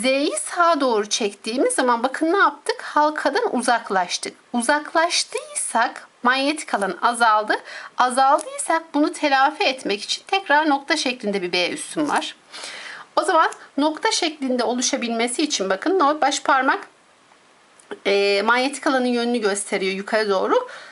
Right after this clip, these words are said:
Dört parmağım ok yönünde gelmiş oldu. Yani bu tarafa doğru ne oldu? Bir akım oluşmuş oldu. O zaman bizim istediğimiz ok yönündeki akımın yönü X ve Z halkaları için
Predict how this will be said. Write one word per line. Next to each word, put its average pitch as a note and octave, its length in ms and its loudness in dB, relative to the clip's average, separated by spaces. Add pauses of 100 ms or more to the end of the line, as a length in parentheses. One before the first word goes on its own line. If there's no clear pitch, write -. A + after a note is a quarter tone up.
(260)
Dört F#4+ 280 0
parmağım B3+ 520 2
ok D4 260 0
yönünde G3+ 340 -2
gelmiş F3+ 500 -2
oldu. F#3+ 220 0
Yani C4 320 0
bu C#4+ 60 -10
tarafa C#4+ 320 -2
doğru G3+ 260 2
ne B3 40 2
oldu? A3+ 300 2
Bir D4+ 180 -2 (100)
akım A#3 300 -2
oluşmuş G3+ 600 -2 (140)
oldu. A3+ 460 0 (380)
O D4 60 4
zaman C#4 300 2 (320)
bizim C#4 280 2
istediğimiz G3+ 600 -2
ok D4+ 240 0
yönündeki G#3 600 -2
akımın G#3+ 500 -2 (320)
yönü A3 420 0 (300)
X - 300 -4
ve A3 120 2
Z C4 320 2
halkaları F3+ 560 0
için G4+ 640 0